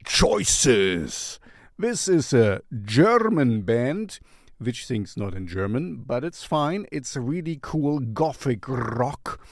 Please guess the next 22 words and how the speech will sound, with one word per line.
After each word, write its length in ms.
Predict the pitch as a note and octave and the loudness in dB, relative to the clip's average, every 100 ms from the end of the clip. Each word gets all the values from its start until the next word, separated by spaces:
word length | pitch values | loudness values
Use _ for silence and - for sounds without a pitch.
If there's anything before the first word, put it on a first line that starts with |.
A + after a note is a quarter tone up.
| - - _ - C3+ | -20 -20 _ -6 -2
Um, 500 | B2 A#2 A#2 A2+ - _ _ - - | 0 0 0 -2 -6 _ _ -20 -12
very 480 | G2+ A#2+ C3 D#3 D3+ | -4 0 2 2 0
well 320 | B2+ B2 C3+ | 2 2 2
done. 480 | A#2+ A2 A#2 F#3 - | 0 0 -2 -4 -4
I 180 | B2+ B2 | -4 -4
can 420 | - B2+ A#2 A2+ A#2 | -4 -2 0 -2 -4
really, 460 | A2+ B2+ A#2+ B2+ - | -4 0 0 0 -2
um, 480 | A2 G#2 G2 G2 - | 0 0 -2 -6 -6
you 120 | A2 | -4
know, 180 | F#2 - | -4 -8
recommend 680 | G2+ G2+ G#2+ G2+ C#3+ F#3+ A#2 | -6 -4 -4 -2 -2 -2 -2
it. 240 | E3 - - - - _ - | -4 -6 -20 -20 -20 _ -2
Uh, 520 | A#2+ A#2 A#2 B2 - E3 | 2 4 4 2 -2 -10
you 220 | F3 C3 | -4 2
know, 140 | B2 | 2
I, 320 | A#2+ C#3 - C3+ | 2 -4 0 0
I 60 | |
say 220 | - D#3 | 0 0
it 140 | C#3 G#2+ - - | -2 -4 -12 -6
all 220 | C3 D#3 | -2 0
the 120 | C3+ | -2
time, 500 | B2 A2+ A#2+ B2+ | -2 -2 0 -2